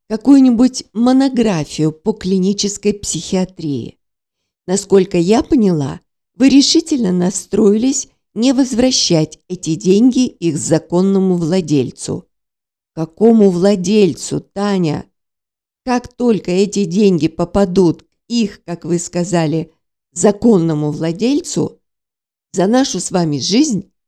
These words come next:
никто не даст и копейки. Ага, я уже дрожу.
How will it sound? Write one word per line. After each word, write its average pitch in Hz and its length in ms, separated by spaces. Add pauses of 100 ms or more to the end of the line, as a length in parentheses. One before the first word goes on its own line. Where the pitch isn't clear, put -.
никто 233 520
не 269 180
даст 170 480
и 190 60
копейки. 170 840 (680)
Ага, 214 760 (480)
я 208 440
уже 180 400
дрожу. 156 760